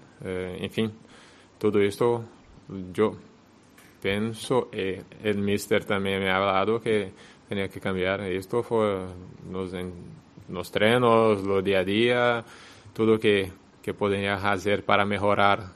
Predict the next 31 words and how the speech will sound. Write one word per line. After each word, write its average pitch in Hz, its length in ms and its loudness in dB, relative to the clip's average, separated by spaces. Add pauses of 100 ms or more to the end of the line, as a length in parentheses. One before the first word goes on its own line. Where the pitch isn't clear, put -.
(140)
eh, 101 240 0 (560)
está 104 320 0
cien, 104 400 -4
cien 104 220 -4
por 101 180 -6
ciento. 113 540 -6 (400)
Tengo 98 260 -6
que, 90 440 -4
eh, 95 520 -10
vengo 104 360 0 (140)
haciendo, 104 600 -4 (600)
hacer, 101 400 -4 (400)
y 95 140 -6
voy 101 360 2
a 95 540 2
completar 95 520 -2
eso 101 260 -6
con 95 240 -6
la 92 100 -4
temporada 92 520 -2
también. 92 380 -10 (140)
Eh, 90 360 -4
con 98 200 -10
todo, 107 340 -2 (600)
posiblemente 101 580 -2
si 98 280 -4
voy 95 260 0
a 92 40 2
jugar 98 520 0
o 92 220 0
no, 104 340 -2